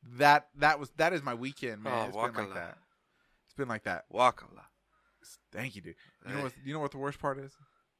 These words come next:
Speaker 1: No, I'm not even fucking tell you the worst part.
Speaker 2: Man, the worst part is you probably still got it.
Speaker 1: <laughs> I still got it.
Speaker 2: <laughs>
Speaker 1: You're gonna get sick. <laughs>
Speaker 2: Oh,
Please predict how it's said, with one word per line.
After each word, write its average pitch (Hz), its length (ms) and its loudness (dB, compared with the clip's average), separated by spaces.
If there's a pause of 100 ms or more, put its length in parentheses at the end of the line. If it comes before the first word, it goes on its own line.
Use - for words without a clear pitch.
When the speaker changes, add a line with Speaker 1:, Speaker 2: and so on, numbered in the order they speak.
(260)
Speaker 1:
No, 151 140 -2
I'm 135 140 -4
not 147 100 -4
even 143 160 -6
fucking 143 220 -16
tell 147 200 -6
you 101 120 -10
the - 80 -18
worst 104 260 -18
part. 92 220 -12 (120)
Speaker 2:
Man, 92 120 -10 (160)
the 101 80 -6
worst 101 280 -8
part 101 280 0
is 117 100 -10
you 113 80 -8
probably 117 320 0 (380)
still 156 340 4
got 120 240 2
it. - 140 -6 (480)
Speaker 1:
<laughs> - 80 -16
I - 40 -4
still - 400 10
got 185 320 6
it. - 140 4 (160)
Speaker 2:
<laughs> 208 160 -16
Speaker 1:
You're 254 120 -4
gonna 262 160 8
get 175 180 2
sick. 233 520 4
<laughs> - 60 -6 (400)
Speaker 2:
Oh, 123 220 8